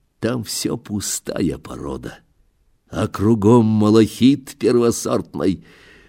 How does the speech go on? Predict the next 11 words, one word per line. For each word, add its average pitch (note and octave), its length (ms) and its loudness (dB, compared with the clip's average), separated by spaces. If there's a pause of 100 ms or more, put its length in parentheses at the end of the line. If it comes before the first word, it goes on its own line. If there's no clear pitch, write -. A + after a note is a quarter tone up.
(160)
Барин F#2 460 0
все G2 220 0
ж - 80 -6
таки - 260 -10 (240)
эту F2+ 260 0
пустую F#2+ 600 0
породу F2+ 500 2
велел F2 300 2
похоронить E2+ 640 -4
как F2 180 -6
человека, D2+ 880 -6